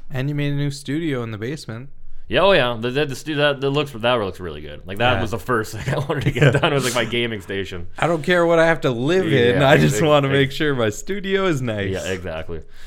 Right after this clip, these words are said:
Speaker 2: Uh, but yeah, so that's, uh, kinda what I've been, uh, been busy with lately, trying to make the downstairs look pretty nice. And then I have a spare room upstairs in the house now, and I just finished painting that and kind of painting the trim last night. I was, like, up to, like, midnight, like, just doing, like, renos. I'm like, "What am I doing? I should go to bed."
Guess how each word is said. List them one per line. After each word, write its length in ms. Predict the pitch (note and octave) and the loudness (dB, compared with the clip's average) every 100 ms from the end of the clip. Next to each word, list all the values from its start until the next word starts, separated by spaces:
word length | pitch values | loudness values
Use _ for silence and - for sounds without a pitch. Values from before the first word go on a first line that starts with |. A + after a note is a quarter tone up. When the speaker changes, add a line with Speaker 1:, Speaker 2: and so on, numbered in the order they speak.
| - - - | -10 -12 -6
Speaker 2:
Uh, 300 | G2+ A2 A2+ | 0 2 2
but 140 | A2+ | 2
yeah, 160 | B2 B2+ | 2 0
so 180 | A#2+ A#2 | 0 0
that's, 260 | C3 C#3 D3+ | 0 0 0
uh, 180 | C#3+ C#3 | 0 0
kinda 220 | D#3+ D#3 | -2 -2
what 100 | D#3 | 0
I've 220 | D#3+ C#3 | 0 0
been, 260 | A#2+ G#2 F#2+ | -2 -2 -4
uh, 560 | F2 F2 E2+ E2 A#1+ | -4 -4 -4 -6 -8
been 320 | E2 F#2 F2+ | -8 -6 -6
busy 300 | F2 E2+ F2 | -6 -6 -6
with 160 | E2 E2 | -8 -8
lately, 240 | E2+ E2 | -8 -10
trying 140 | D#2+ A#2 | -10 -10
to 40 | |
make 200 | B2 A2 | -10 -10
the 40 | F#2+ | -8
downstairs 520 | G2 G2 F#2 F#2+ F2 | -8 -8 -6 -8 -6
look 180 | F2+ - | -6 -8
pretty 160 | E2+ | -8
nice. 220 | E2+ E2 G#2+ | -8 -8 -4
And 80 | A#2 | -2
then 160 | B2 | 0
I 100 | A#2+ | 0
have 140 | B2 A2+ | 0 0
a 40 | |
spare 280 | - B2+ B2 | -2 -4 -2
room 220 | A#2 G#2 | -2 -2
upstairs 480 | A2 - G2 F2 E2+ | -4 -2 -4 -4 -6
in 80 | F2+ | -8
the 80 | E2 | -8
house 240 | E2+ - | -8 -10
now, 160 | F2 F2 | -10 -8
and 40 | |
I 60 | E2 | -10
just 160 | E2+ - | -12 -10
finished 320 | F2+ E2+ - | -10 -10 -6
painting 320 | G2+ F2+ F2 | -6 -6 -6
that 240 | G2 G#2+ | -4 -4
and 100 | F#2 | -6
kind 180 | F#2 F2+ | -10 -10
of 280 | E2+ E2 - | -10 -14 -10
painting 260 | F#2+ F2+ E2 | -8 -8 -10
the 80 | |
trim 260 | D#2 G#2+ G2+ | -12 -10 -8
last 260 | F#2+ F#2 G#2 | -6 -8 -8
night. 180 | G#2 - - - | -10 -12 -20 -8
I 60 | D3 | -2
was, 80 | F3+ | 0
like, 100 | G#3 | -2
up 120 | - | -2
to, 60 | |
like, 140 | D3 G2 | -4 -4
midnight, 440 | F#2+ G#2+ F2 E2 | -4 -6 -6 -8
like, 220 | E2+ F2 F2 | -8 -10 -10
just 160 | F#2+ | -10
doing, 200 | G2+ G2 | -8 -8
like, 120 | F2+ D#2+ | -8 -10
renos. 400 | E2+ F#2+ E2+ E2 | -10 -8 -10 -10
I'm 80 | |
like, 140 | E2+ E2 | -12 -12
"What 80 | C3+ | -10
am 100 | G#2+ | -10
I 40 | |
doing? 280 | E2+ E2+ D#2+ | -10 -10 -10
I 40 | |
should 100 | D#2+ | -12
go 60 | G#2+ | -12
to 60 | F#2+ | -10
bed." 300 | E2 E2 | -10 -10